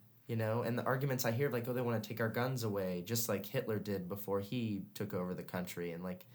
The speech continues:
does our, does our social and political situation really reflect a fascist regi-,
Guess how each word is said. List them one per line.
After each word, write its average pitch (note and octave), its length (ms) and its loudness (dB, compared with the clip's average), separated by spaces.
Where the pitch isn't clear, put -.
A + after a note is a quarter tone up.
does C#3 200 2
our, D3+ 300 4
does B2+ 220 0
our E3 400 0
social C3+ 580 0
and A#2 140 0
political A#2 360 -2
situation A#2+ 720 -2
really B2+ 300 -2
reflect A2+ 880 -6
a G#2+ 80 -8
fascist - 720 -8
regi-, G#2 320 -4